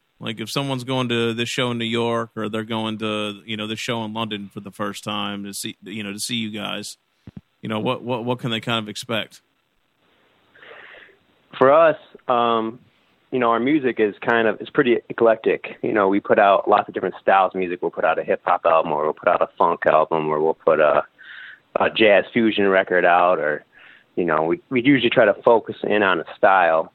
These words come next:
Speaker 2: and really hit it. So when we're doing shows here in Detroit, you know, if we're doing a show with Black Milk, or if we're doing a show with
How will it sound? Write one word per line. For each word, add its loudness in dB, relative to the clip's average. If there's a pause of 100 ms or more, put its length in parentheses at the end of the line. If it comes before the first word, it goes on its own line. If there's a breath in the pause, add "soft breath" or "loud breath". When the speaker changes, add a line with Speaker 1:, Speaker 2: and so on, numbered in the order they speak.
Speaker 2:
and -8
really -2
hit -2
it. -2
So 2
when 0
we're 2
doing 0
shows 4
here 0
in 2
Detroit, 4 (600)
you 2
know, 4
if -10
we're 4
doing 2
a -2
show 4
with -6
Black 4
Milk, 2
or 0
if -8
we're -2
doing 0
a -6
show 2
with 0